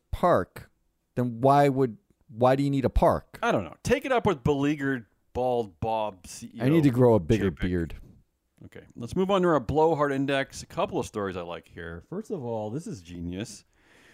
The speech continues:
Speaker 2: Uh, how is, uh, Credit Suisse thinking of getting out of its terrible hole of just being a horrible company that everybody hates, Matt? I got an easy solution.
Speaker 1: It's got a plan?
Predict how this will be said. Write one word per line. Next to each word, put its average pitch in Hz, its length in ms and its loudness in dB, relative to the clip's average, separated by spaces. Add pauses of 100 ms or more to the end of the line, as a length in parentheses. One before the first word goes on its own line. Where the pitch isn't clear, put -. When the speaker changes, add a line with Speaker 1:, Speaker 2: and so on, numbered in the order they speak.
(440)
Speaker 2:
Uh, 120 220 -8
how 160 300 2
is, 160 240 0
uh, 160 140 4
Credit 165 380 0
Suisse 165 520 -8
thinking 160 400 -2
of 123 100 -4
getting 143 280 0
out 143 180 -2
of 131 120 -4
its - 160 -14
terrible 135 580 -8
hole 135 500 -2
of 107 160 -12
just - 180 -18
being 127 180 -4
a 110 40 -4
horrible 117 480 -2
company 123 340 -8
that 120 100 -10
everybody 120 420 -6
hates, 120 280 -10
Matt? 147 240 -8 (300)
I 131 80 -10
got 147 220 -4 (120)
an 147 160 -18
easy 185 300 -2
solution. 170 380 -2
Speaker 1:
It's - 80 -4
got 147 140 8
a 135 60 8
plan? 208 540 6